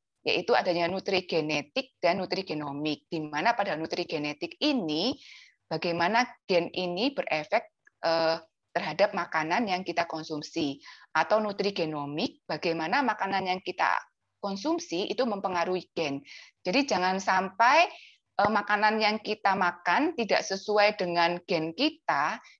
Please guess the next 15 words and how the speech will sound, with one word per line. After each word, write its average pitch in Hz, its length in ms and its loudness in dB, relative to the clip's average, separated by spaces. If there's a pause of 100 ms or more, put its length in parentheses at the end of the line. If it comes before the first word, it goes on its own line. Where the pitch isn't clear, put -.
(120)
yang 208 160 -2
justru 190 240 -2
akan 233 400 0
meningkatkan 196 560 0
inflamasi 185 960 -2 (320)
dan 180 160 0
berisiko, 175 880 0
eh, 170 400 2 (880)
mengalami 190 560 2
hal 170 240 2
negatif 185 720 -2
dari 160 320 0
inflamasi 175 580 -4
yang 190 140 -2
terus-menerus 170 420 -4